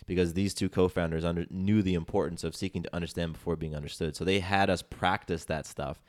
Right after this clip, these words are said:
And it was really in that, that practice that it ingrained in my mind, what can happen when you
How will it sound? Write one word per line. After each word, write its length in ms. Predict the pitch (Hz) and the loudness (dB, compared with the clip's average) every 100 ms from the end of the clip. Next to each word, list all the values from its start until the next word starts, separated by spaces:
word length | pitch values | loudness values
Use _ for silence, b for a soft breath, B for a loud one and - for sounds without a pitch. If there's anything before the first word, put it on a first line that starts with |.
| B B - | B B -2
And 120 | 92 | 4
it 40 | |
was 180 | 95 85 | 4 6
really 320 | 104 104 95 | 8 8 6
in 120 | 85 | 4
that, 340 | 87 87 85 _ b b - | 4 2 0 _ b b -4
that 200 | 82 - | -4 -4
practice 520 | - 117 139 87 80 | -2 -2 0 -4 -2
that 180 | 85 80 | 0 0
it 160 | 76 - | -2 -6
ingrained 460 | 92 85 90 92 90 | -6 -2 -2 0 0
in 60 | |
my 140 | 78 76 | -2 -2
mind, 480 | 82 98 85 78 b b b | 0 0 0 -4 b b b
what 160 | 110 | -2
can 100 | - | 0
happen 540 | 90 92 120 80 71 71 _ _ _ _ | 0 0 0 -2 -4 -10 _ _ _ _
when 220 | 82 85 | -2 0
you 180 | 85 | 0